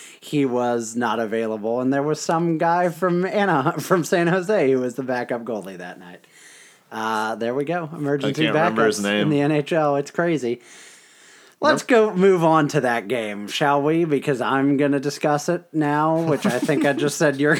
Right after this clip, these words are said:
Speaker 1: <laughs> going to. All right, hard reset, folks. We're gonna be clean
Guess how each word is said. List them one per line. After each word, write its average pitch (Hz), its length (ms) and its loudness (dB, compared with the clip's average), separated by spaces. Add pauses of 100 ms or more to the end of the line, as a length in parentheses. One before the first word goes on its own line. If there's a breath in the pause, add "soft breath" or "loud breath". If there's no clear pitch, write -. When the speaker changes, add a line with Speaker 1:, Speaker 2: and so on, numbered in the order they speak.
Speaker 1:
<laughs> - 80 2
going 175 360 4 (160)
to. 170 400 2 (440 loud breath)
All 202 120 6
right, 127 240 2 (160)
hard 190 800 4 (120)
reset, 143 840 0
folks. 120 560 -4
We're 139 220 -2
gonna 127 200 -2
be 107 200 -6
clean 165 760 0